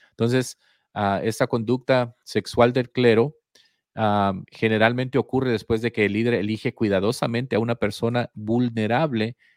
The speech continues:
y la prepara. Y esta preparación es cuando el abusador trabaja sigilosamente, es decir, en, en, en, usando discreción, en una variedad de actividades de formas manipuladoras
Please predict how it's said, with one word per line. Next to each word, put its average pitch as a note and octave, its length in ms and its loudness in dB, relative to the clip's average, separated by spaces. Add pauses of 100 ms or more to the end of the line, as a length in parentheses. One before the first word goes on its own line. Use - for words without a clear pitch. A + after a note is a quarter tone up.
(140)
y G#2+ 120 -6
la G#2 240 0
prepara. G#2 640 2 (540)
Y A2 100 0
esta A#2+ 200 2
preparación B2+ 640 2
es A#2+ 160 -2
cuando A2+ 280 4
el G2+ 100 4
abusador G#2+ 540 2
trabaja G#2 540 0
sigilosamente, A2 960 -4
es A2 80 -4
decir, A2 320 -6
en, G2 260 -6
en, G2 260 -8
en, F#2 300 -8
usando A2 420 0
discreción, A2+ 680 -2 (600)
en G#2 180 -2
una B2+ 180 2
variedad G#2+ 460 4
de C3 100 0
actividades G#2+ 640 0
de G2+ 80 -2
formas G#2+ 480 -6
manipuladoras A2+ 1120 2